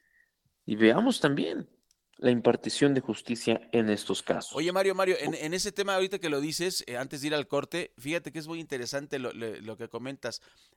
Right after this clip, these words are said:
Speaker 2: Es una de lo, es uno de los tres pilares el turismo de México. No, yo, vamos a, vamos a suponer, si no fue el crimen organizado y fueron hechos aislados, órale, que lo investiguen las autoridades.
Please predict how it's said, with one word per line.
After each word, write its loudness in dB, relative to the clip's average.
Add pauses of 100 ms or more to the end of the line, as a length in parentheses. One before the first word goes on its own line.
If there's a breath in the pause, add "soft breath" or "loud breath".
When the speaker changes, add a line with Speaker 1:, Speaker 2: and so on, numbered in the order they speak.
(280 soft breath)
Speaker 2:
Es 2
una 0
de 2
lo, -2
es -2
uno 0
de 2
los -4
tres -4
pilares -2
el -10
turismo -10
de -10
México. -16 (840)
No, 0
yo, 4 (100)
vamos 4
a, 2
vamos 2
a -2
suponer, -2
si -4
no -2
fue 0
el -10
crimen -4
organizado -2
y -2
fueron -4
hechos -6
aislados, -2 (340)
órale, 2
que -6
lo -2
investiguen -4
las -4
autoridades. -4